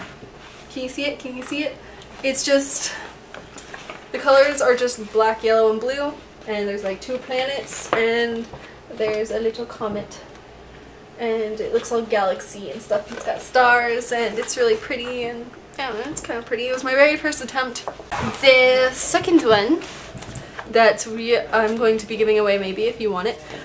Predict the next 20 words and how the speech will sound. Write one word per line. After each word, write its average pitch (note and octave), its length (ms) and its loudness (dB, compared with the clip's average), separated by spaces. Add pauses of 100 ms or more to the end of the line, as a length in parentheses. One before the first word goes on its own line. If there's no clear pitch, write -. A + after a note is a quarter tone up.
(640)
you A3+ 120 -8
get G#3 160 0
to - 100 -6
choose G#3+ 240 0
from, G#3+ 180 -2 (300)
is A#3 320 0
this B3+ 240 -4
one. C#4 340 0 (840)
And - 560 -4 (480)
I C4+ 60 4
like D4 160 8
to D4 80 2
have A3+ 120 6
it G3 80 2
like F#3 160 0
this F3+ 420 0 (720)
most F#3+ 220 -12
of F#3+ 60 -12
the - 40 -14
time. F#3 260 -10